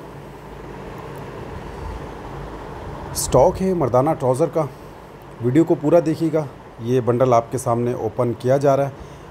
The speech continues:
बाकी डिटेल इसकी मैं आपको साथ साथ दूंगा। कितनी तादाद इस बंडल में से निकलती है वो भी मैं आपको इस वीडियो में बताऊंगा। एमजे का ये स्टॉक है,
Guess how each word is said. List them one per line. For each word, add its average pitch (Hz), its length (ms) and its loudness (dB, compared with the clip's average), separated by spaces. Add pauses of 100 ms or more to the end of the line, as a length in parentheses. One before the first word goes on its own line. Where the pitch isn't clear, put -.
(240)
बाकी 123 320 4
डिटेल 143 380 2 (220)
इसकी 135 300 -2
मैं 127 220 4
आपको 113 380 0 (540)
साथ 117 300 4
साथ 120 200 2
दूंगा। 123 320 4 (320)
कितनी 131 280 -4
तादाद 113 420 4 (180)
इस 104 140 -6
बंडल 113 280 0
में 113 140 0
से 117 160 -4
निकलती 117 480 0
है 113 100 -2
वो 117 200 0
भी 120 120 2
मैं 117 140 2
आपको 110 420 0 (460)
इस 113 200 -6
वीडियो 113 220 4
में 113 340 0
बताऊंगा। 127 480 2 (540)
एमजे 147 380 8
का 175 200 6
ये 147 520 2 (100)
स्टॉक 143 380 4
है, 147 160 0